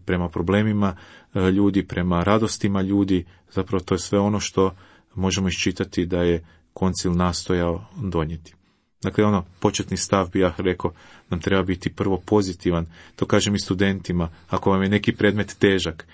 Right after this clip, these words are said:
morate s pozitivnim stavom krenuti i usvajati, ali ako odmah steknete negativno, e, e, krenete negativno, onda teško ćete se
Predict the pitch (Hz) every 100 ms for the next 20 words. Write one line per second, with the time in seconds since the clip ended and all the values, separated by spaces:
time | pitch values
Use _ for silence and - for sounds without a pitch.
0 | - - - 98 98 82 - 139 143 -
1 | 101 95 87 - 98 92 87 98 95 92
2 | 87 87 - - - _ - 92 - 95
3 | 95 95 92 90 87 98 107 117 101 -
4 | 107 104 95 95 92 104 95 85 87 87
5 | 85 82 - - _ 101 87 85 - 87
6 | 85 82 - - - - - - 98 98
7 | 92 87 92 107 113 117 107 101 92 -
8 | - 92 90 95 - _ - 92 - 98
9 | 92 - 92 - - - - - 95 90